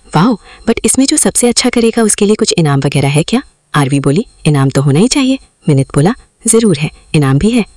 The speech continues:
वो देखिए।" हाथ के इशारे से साइड में टेबल पर सजाकर रखे हुए बड़े-बड़े गिफ्ट बॉक्स दिखाते हुए,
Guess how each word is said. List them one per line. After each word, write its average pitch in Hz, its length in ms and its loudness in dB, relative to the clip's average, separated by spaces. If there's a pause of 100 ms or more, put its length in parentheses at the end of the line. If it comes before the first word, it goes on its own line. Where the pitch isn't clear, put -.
वो 208 100 2
देखिए।" 202 340 -2 (220)
हाथ 220 160 0
के 294 180 0
इशारे 165 300 2
से 196 140 0
साइड 143 260 0
में 156 80 2
टेबल 143 240 0
पर 196 120 0
सजाकर 151 420 0
रखे 151 240 -2
हुए 196 240 2
बड़े-बड़े 220 380 2
गिफ्ट 170 260 -2
बॉक्स 139 200 -2
दिखाते 143 320 -2
हुए, 143 160 0